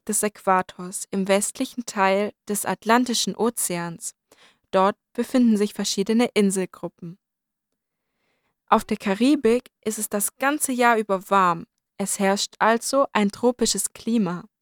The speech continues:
Die durchschnittliche Tagestemperatur liegt zwischen fünfundzwanzig und achtundzwanzig Grad Celsius.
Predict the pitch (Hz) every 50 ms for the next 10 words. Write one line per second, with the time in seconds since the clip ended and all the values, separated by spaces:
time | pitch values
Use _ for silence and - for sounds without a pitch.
0 | _ _ _ _ _ _ _ _ _ _ _ _ _ _ _ - - 214 - 262
1 | 302 370 - - 302 254 - - 208 - - 202 - - 247 247 277 262 233 -
2 | - - 196 196 - 196 190 190 180 - - - - 180 190 208 220 - _ _
3 | - 208 208 - - - - 202 202 - - - 190 185 202 _ _ _ _ _
4 | - - 269 285 302 - - 294 285 - - 220 233 233 - 233 - - _ -
5 | 202 190 - - 214 240 - - - 220 - - 202 190 196 185 190 - - -
6 | 185 185 - - - - 190 196 196 190 - 180 170 165 - - - - -